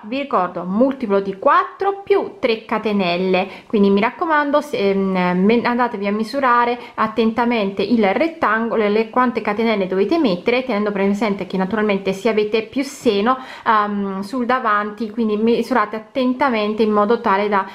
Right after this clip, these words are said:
non sbagliarvi. Eh, montate queste catenelle e possiamo andare a fare i nostri giri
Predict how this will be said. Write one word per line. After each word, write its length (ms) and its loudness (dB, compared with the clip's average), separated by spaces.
non 240 4
sbagliarvi. 1000 -2
Eh, 640 2
montate 540 0
queste 380 -4
catenelle 640 0
e 40 0
possiamo 420 0
andare 260 2
a 40 0
fare 320 -2
i 60 -2
nostri 480 -2
giri 440 2